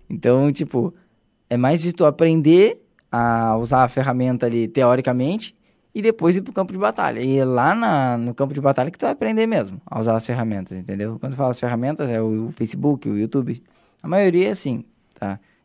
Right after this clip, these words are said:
Eu fiz vários cursos, vários cursos. Mas eu só aprendi mesmo depois de entrar de cabeça no negócio e fazer, clicar, clicar e fazer,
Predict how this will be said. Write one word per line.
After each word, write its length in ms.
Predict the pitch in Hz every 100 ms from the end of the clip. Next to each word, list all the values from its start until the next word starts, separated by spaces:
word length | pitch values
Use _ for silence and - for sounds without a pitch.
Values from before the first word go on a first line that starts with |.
| -
Eu 100 | 120
fiz 240 | - 190
vários 520 | 190 113 139 175 160 -
cursos, 360 | 113 - - 104
vários 300 | 131 139 -
cursos. 440 | 104 - - _ _ _ _ _
Mas 240 | 123 139
eu 80 | 160
só 400 | 151 - 165 202 - -
aprendi 480 | 156 170 156 139 208
mesmo 460 | 185 165 170 196
depois 580 | 175 156 - 160 170 156
de 300 | 143 139 175 - _ _ _ -
entrar 300 | 131 139 156
de 120 | 156
cabeça 380 | 151 143 151 170
no 100 | 160
negócio 520 | 156 123 127 147 160
e 20 |
fazer, 580 | - 135 139 135 135 156
clicar, 440 | 147 139 - 120 123
clicar 420 | 135 - 107 123
e 60 | 123
fazer, 320 | 120 107